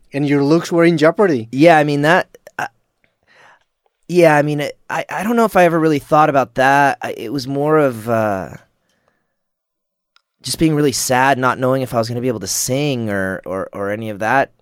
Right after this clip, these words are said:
Speaker 1: You were,
Speaker 2: again.
Speaker 1: you were more concerned about the singing part.
Speaker 2: Yeah, I think
Speaker 1: Yeah.
Speaker 2: so.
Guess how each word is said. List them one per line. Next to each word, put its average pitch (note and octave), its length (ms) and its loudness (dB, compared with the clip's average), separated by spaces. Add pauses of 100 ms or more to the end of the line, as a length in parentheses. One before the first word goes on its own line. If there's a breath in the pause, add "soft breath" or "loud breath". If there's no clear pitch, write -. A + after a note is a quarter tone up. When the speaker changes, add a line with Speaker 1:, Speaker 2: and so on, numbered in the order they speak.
(320)
Speaker 1:
You D#3 120 0
were, E3+ 60 4
Speaker 2:
again. F3+ 140 -2
Speaker 1:
you D#3 100 2
were E3+ 120 4
more D#3+ 180 0
concerned D#3 420 -2
about D3 140 -2
the C3 100 -2
singing C#3 320 -6
part. B2 220 -8
Speaker 2:
Yeah, C3 240 2
I A#2+ 80 2
think E3+ 240 -6
Speaker 1:
Yeah. - 40 -10
Speaker 2:
so. A#2 420 0